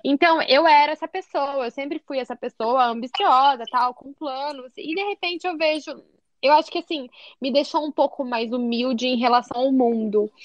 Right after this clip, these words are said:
Do tipo, eu não tenho controle sobre muita coisa, entendeu? É, eu sou uma pessoa, uma pessoa vivendo, então, assim, tem situações externas a mim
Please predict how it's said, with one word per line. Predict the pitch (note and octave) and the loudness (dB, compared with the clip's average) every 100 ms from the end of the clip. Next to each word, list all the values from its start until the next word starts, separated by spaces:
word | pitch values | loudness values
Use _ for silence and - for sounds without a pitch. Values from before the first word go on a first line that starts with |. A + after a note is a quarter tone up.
| - - _ | -20 -20 _
Do | A3+ | -2
tipo, | C#4+ - D4+ C#4+ | -2 0 2 4
eu | B3+ | 2
não | C#4 | 0
tenho | D4 D4 D4 | 0 0 0
controle | - D4 C#4 D#4 B3+ A3+ G#3+ G3+ - _ - | 0 0 2 4 4 4 2 -2 -4 _ 0
sobre | B3+ C#4+ | 2 4
muita | D4 E4+ E4 D4+ | 4 4 2 0
coisa, | - A3 F#3 F#3 | 2 2 2 -2
entendeu? | G3+ G3+ G#3 A#3+ A3 G3 G3 _ - _ _ _ _ _ | -4 -2 2 4 4 0 -4 _ -20 _ _ _ _ _
É, | - A#3 A3+ A#3 | 0 4 4 2
eu | |
sou | A#3+ D#4 | 0 -2
uma | |
pessoa, | F4+ E4+ E4+ | -4 -6 -6
uma | E4+ D#4 D#4+ | -4 -2 -2
pessoa | F4 E4+ F4+ | -2 -2 -2
vivendo, | E4 E4 D#4 C#4+ | -2 0 0 0
então, | C4 C#4 | -2 -4
assim, | C#4+ C#4+ | -4 -4
tem | D#4 C#4 - | -4 -4 -8
situações | - - C#4+ C#4+ D#4 D4+ | -16 -6 -4 -2 -2 -4
externas | - C4+ _ - C4 C#4+ C#4 A#3+ | -6 -8 _ 0 2 2 0 -4
a | G#3+ | -2
mim | G#3 A3 C4 D4+ A#3+ | -2 -4 -8 -10 -10